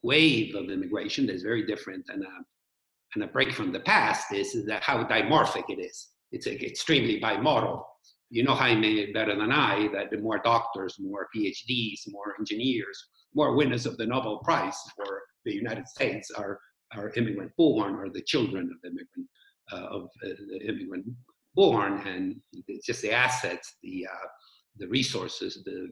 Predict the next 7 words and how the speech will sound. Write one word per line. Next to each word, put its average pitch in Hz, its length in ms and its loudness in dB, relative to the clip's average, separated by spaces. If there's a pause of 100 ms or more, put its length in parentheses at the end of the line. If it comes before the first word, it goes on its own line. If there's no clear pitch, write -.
(100)
human 117 260 2
capital 120 640 0
that 90 160 -8
our 87 160 -8
country 95 320 -2
gets 95 380 -8
from 87 380 -10